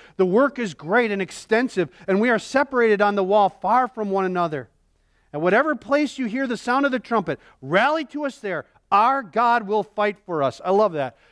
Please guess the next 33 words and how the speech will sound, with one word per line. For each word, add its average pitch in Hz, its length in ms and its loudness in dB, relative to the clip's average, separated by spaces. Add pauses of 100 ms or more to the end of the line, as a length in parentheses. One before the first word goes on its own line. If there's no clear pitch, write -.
(120)
"Rally 254 380 2
to 330 160 -2
us 254 120 -4
there, 226 180 -2
but 185 180 -6
we 262 180 2
are 202 120 2
still 285 340 -2
doing 262 260 -2
this 254 160 -4
on 185 140 0
the, 160 100 -6 (120)
in 180 160 -4
faith 262 440 0 (220)
that 151 220 -4
God 214 260 2
is 214 100 -6
gonna 226 180 -8
take 202 260 -8
care 190 200 -2
of 165 80 -2
us. 143 140 -4 (140)
We're 170 120 0
doing 277 400 2
what 262 140 0
he 247 80 -4
wants 233 340 0
us 233 120 -8
to 208 120 -10
do. 214 240 -4 (160)
We're 170 120 -2
pressing 247 560 -2
forward, 208 460 2